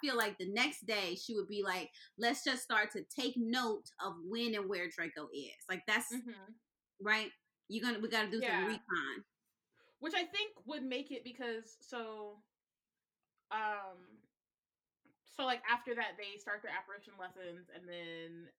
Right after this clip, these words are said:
Speaker 2: Harry sees that, like, a couple of memories, um,
Speaker 1: Right.
Speaker 2: like, and Sl-, and, like, the Slughorns, like, tampered with memory.
Speaker 1: Mm-hmm.
Speaker 2: Um, but I also think, like, as-, shortly, or shortly, I don't know,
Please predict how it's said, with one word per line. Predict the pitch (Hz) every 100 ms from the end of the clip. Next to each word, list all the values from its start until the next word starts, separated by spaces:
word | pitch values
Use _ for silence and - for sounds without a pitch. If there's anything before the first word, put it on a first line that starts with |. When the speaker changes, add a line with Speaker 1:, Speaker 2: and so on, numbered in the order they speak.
| -
Speaker 2:
Harry | 208 202 208
sees | 208 185 185
that, | 170 165 - _ 175
like, | 160 - _ -
a |
couple | 190 190 185 170
of | 165
memories, | 170 165 156 151 151 - - _ _ _ _ _ _
um, | 175 165 151 143 165 175 _ _
Speaker 1:
Right. | 190 156
Speaker 2:
like, | 175
and | 175
Sl-, | - 185
and, | 208
like, | 190 180
the | 185
Slughorns, | - 196 196 185 175 175
like, | 170 160 -
tampered | 180 175 202 202
with | 208 226
memory. | 220 226 233 233 233 _ _
Speaker 1:
Mm-hmm. | 185 170 160 196 196
Speaker 2:
Um, | 185 175 175 - 175
but | 240
I | 220 214
also | 226 254 233
think, | 220 202 175 _
like, | 196 - _ - _
as-, | 196 - -
shortly, | - - 254 233 226 202
or | 175 165
shortly, | - 165 160 160
I | 156
don't | 147
know, | 139